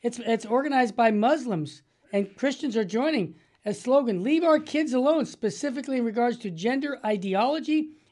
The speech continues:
age-inappropriate sexual content in schools and libraries,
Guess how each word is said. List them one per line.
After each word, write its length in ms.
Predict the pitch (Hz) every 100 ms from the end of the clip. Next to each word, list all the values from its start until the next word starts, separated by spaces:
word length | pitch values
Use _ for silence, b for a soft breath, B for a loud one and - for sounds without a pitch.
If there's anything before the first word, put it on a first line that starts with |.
| _
age-inappropriate 1040 | 196 208 175 - 196 185 202 196 190 175
sexual 360 | 208 208 - 170
content 520 | 190 262 262 277 277 b b _
in 120 | 180
schools 420 | 170 - 226 226
and 140 | 202 185
libraries, 480 | 196 180 170 160